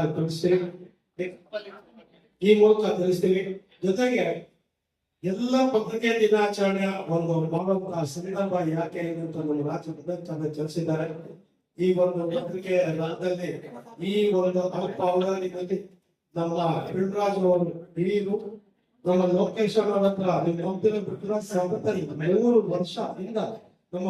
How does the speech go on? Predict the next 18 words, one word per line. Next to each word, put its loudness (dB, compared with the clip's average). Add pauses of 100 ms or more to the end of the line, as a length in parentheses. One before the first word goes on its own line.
ಬೆಂಗಳೂರು 0
ಗ್ರಾಮಾಂತರ 0
ಜನತೆಗೆ -2 (180)
ಯಾವುದೇ 0 (600)
ಒಂದು 4 (520)
ಪ್ರತಿನಿಧಿ 0
ಪ್ರಶಸ್ತಿ 2
ಕೊಟ್ಟಿರಲ್ಲ. 0 (240)
ಯಾಕಂದ್ರೆ 0 (460)
ನಮ್ಮನ್ನು 2
ಕಣ್ಕಾಣಿಸ್ತಾ -2
ಇದ್ರಿ, -2
ನಮ್ಮ 0
ಜಿಲ್ಲೆ -2
ಕಡೆ -2
ಗಮನ 0
ಕೊಡೋಣ. 2 (540)
ನಮ್ಮಲ್ಲಿ 0